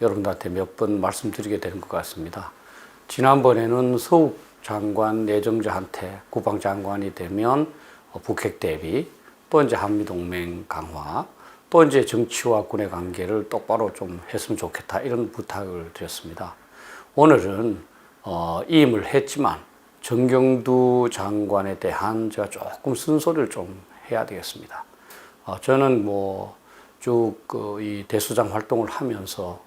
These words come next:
정경두 장관의 그런 조금 그 미흡한 부분을 많이 봤습니다만, 어, 이번 그 추미애 장관 아들 사태로 인해서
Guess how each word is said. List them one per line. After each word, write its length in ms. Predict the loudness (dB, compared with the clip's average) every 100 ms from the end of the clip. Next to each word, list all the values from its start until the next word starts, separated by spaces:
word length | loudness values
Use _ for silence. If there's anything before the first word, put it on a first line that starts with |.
| -6
정경두 480 | 0 2 2 0 -2
장관의 1040 | -2 -4 -6 -4 -4 -4 -4 -4 -4 -4
그런 160 | -6 -10
조금 480 | -12 -12 -4 -4 -2
그 260 | -4 -4 -2
미흡한 400 | -4 -2 -2 -2
부분을 240 | -2 -4
많이 380 | -4 -6 -4 -4
봤습니다만, 960 | -4 -6 -6 -6 -4 -6 -8 -6 -8 -10 -16 -20 -20 -20 -20 -14
어, 180 | -10 -6
이번 400 | 0 8 8 8
그 320 | 4 4 2 0
추미애 560 | 0 2 6 8 6
장관 580 | 4 0 0 2 2 2 2
아들 400 | 4 4 0 -4
사태로 840 | -6 -6 -6 -10 -8 -6 -4 -6
인해서 520 | -8 -10 -6 -6